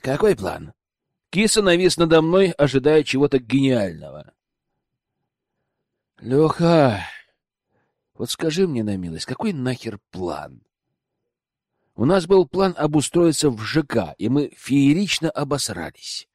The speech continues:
План сейчас у меня только один, даже не план, а цель. Очистить город от шайки Криста, а там уже посмотрим. Ну, между нами говоря, звучит крайне неплохо.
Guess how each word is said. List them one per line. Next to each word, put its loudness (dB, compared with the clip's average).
План 4
сейчас 0
у -4
меня -2
только -2
один, -2
даже -2
не 0
план, 0
а -8
цель. -4
Очистить -4
город 2
от -4
шайки 0
Криста, 0
а -4
там -2
уже -2
посмотрим. -14
Ну, -2
между -2
нами 0
говоря, 2
звучит -4
крайне 0
неплохо. -6